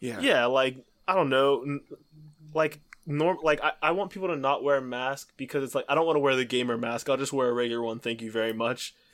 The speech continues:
Speaker 2: Rather than I don't wanna wear a mask at all. You know what I mean? Like, let's up the level of what, like, the best masks are.
Speaker 1: Yeah.
Speaker 2: So people are like, "Oh, no, I'm just gonna wear a regular one." Like,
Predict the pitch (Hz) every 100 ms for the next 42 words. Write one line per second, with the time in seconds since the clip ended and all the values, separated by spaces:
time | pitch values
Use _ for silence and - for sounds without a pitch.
0 | _ 143 139 139 127 123 - 135 - 117
1 | 117 117 113 - - 123 113 110 107 120
2 | 127 123 120 135 131 123 123 - - -
3 | 170 185 - 156 151 156 143 143 131 127
4 | 123 117 127 120 120 131 131 113 113 123
5 | 120 123 113 - 120 113 110 - - 143
6 | 139 143 110 73 92 147 139 143 131 123
7 | 113 - - 143 120 117 117 - 123 117
8 | 110 113 113 101 101 104